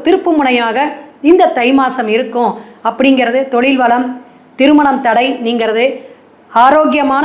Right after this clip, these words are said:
விஷயங்கள் நடக்கிறது, அதே போல நீங்க எதிர்பார்த்த காரியங்கள்லாம் ஜெயமா இருக்கணும். மேற்கொண்டு குழந்தை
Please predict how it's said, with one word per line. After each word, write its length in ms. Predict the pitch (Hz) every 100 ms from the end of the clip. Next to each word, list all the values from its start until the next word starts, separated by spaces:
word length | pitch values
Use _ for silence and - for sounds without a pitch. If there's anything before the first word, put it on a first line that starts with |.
| 294
விஷயங்கள் 420 | 262 262 247 233
நடக்கிறது, 480 | 220 226 233 220 247 285 - - - -
அதே 160 | 220 262 254
போல 120 | 247 269 240
நீங்க 160 | 220 220
எதிர்பார்த்த 520 | 240 349 359 349 349 311 269
காரியங்கள்லாம் 760 | 262 294 285 254 240 294 349 269 196
ஜெயமா 340 | 226 262 294 262
இருக்கணும். 320 | 214 208 208 - - - - 214
மேற்கொண்டு 460 | 277 - 285 294 339 -
குழந்தை 280 | 247 277 311